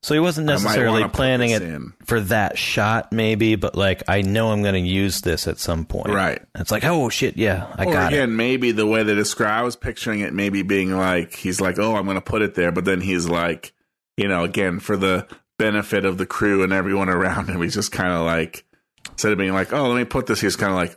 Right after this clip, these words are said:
Speaker 2: "Oh, I know what this scene needs. You know what?" And like, "Woo," and pulls out a severed ear.
Speaker 1: I,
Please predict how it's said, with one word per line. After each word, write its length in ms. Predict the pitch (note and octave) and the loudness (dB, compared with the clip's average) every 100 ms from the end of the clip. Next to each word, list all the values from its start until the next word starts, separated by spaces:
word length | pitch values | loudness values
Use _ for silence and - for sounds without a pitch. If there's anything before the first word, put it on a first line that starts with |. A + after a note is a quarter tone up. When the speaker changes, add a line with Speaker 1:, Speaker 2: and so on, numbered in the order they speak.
| - | -4
Speaker 2:
"Oh, 320 | D3+ D3 C3 | 0 2 0
I 280 | C#3 G3 G3 | 0 0 0
know 240 | A2+ F#2 | -2 -2
what 220 | F#2 F2 - | -2 -2 0
this 180 | E3 | -2
scene 360 | - A2+ F#2 E2+ | 0 -2 -2 0
needs. 540 | F#2 G2+ B2 G3 - - | 0 0 0 -2 -6 -4
You 120 | A2+ | -2
know 340 | B2 D3+ F#3+ | 0 0 0
what?" 360 | G#3+ A#3 C#4 - | 0 0 -2 -2
And 120 | A2+ | -2
like, 280 | G#2 G2+ E2+ - | 0 0 -2 -6
"Woo," 760 | A#2+ B3 B3+ D4+ F#2 E2+ D2 - - | -2 2 4 4 2 2 0 -4 -4
and 120 | F#2 | -4
pulls 260 | A#2+ A2 A2 | 0 0 0
out 140 | G2+ | -2
a 60 | F#2 | -2
severed 480 | - B2+ G#2 F#2+ | -4 -2 -2 0
ear. 340 | G2 F#2 D2+ - _ - - - | 2 2 0 -6 _ -20 -12 -4
Speaker 1:
I, 300 | - D#3+ | -2 0